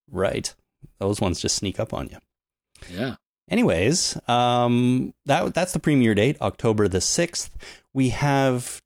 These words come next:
Speaker 1: two new cast members announced for
Speaker 2: Ah, Bob and Doug McKenzie.
Speaker 1: season ten.
Speaker 2: I knew it.
Speaker 1: <laughs> Yeah. <laughs> I should have just admitted it off the top. It's Bob and Doug McKenzie. They're coming in.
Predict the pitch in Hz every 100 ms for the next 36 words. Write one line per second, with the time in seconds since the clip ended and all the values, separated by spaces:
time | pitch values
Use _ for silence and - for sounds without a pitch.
0 | - - 202 196 190 - 156 247 - 113
1 | 87 76 78 - - - 101 90 82 80
2 | - - - - - 101 87 85 82 85
3 | 82 82 - 104 98 95 92 - 143 143
4 | 135 127 120 - 110 92 - 113 104 98
5 | - 101 90 98 123 160 254 175 - -
6 | - - - 127 - - 135 _ - -
7 | - - 185 190 156 110 104 101 - _
8 | _ 190 - - - - 127 - 131 104
9 | - 110 107 107 101 95 95 - - 98
10 | 87 - - - 98 98 104 87 87 92
11 | 82 69 78 80 85 90 110 104 95 82